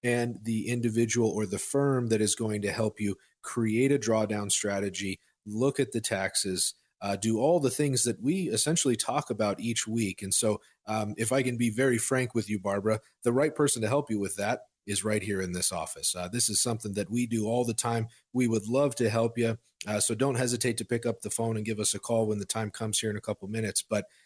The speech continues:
uh, you've gotta be working with somebody who's going to take the time to understand you, understand what you wanna do,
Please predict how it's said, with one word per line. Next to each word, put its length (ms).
uh, 160
you've 320
gotta 220
be 120
working 320
with 140
somebody 380
who's 240
going 240
to 140
take 220
the 80
time 280
to 80
understand 520
you, 140
understand 420
what 200
you 80
wanna 240
do, 320